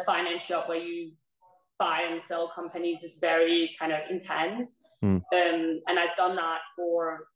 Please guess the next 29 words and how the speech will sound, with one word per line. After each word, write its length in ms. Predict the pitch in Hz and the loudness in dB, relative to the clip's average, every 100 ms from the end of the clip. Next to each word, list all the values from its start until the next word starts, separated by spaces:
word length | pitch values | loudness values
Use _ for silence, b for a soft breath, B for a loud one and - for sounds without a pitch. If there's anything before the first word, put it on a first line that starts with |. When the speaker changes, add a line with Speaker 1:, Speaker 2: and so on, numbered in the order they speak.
| - | -8
Speaker 1:
I've 140 | 180 196 | -6 -2
been 160 | 196 | 0
in 260 | 185 180 - | 0 -2 -6
my 100 | 175 | -4
private 280 | 165 180 175 | 0 2 2
equity 220 | 175 170 | 0 -4
job 280 | 170 165 - - | -4 -2 -2 -6
for 120 | 165 - | -18 -2
five 380 | 180 170 170 170 | 0 2 0 0
years, 560 | 165 160 160 - - - | -2 -2 -8 -10 -14 -4
and 100 | 170 | 0
I've 60 | 233 | 4
Speaker 2:
Mm. 100 | 185 | 4
Speaker 1:
really 220 | 175 170 | 4 0
seen 500 | - 180 170 165 170 | -4 -4 -2 -2 -2
how 320 | - 160 165 | 0 2 2
it 160 | 165 160 - _ _ _ _ - | 2 -4 -10 _ _ _ _ -16
kind 220 | - 175 | -4 0
of 160 | 160 - | 0 -4
churned 560 | - 214 190 190 170 - | -8 0 2 2 -2 -6
people 380 | 190 185 180 180 | -8 -4 -4 -4
through. 320 | - 180 175 170 | -2 2 2 2
And, 320 | 160 160 156 - 156 | 0 -2 -6 -4 0
um, 340 | 156 156 156 | 0 0 0
there 120 | 175 | 2
were 120 | 170 170 | 4 4
some 180 | 165 165 | 0 -4
quite, 300 | 170 160 156 - _ _ _ _ _ - | 0 2 0 -6 _ _ _ _ _ -4
uh, 220 | 170 | -2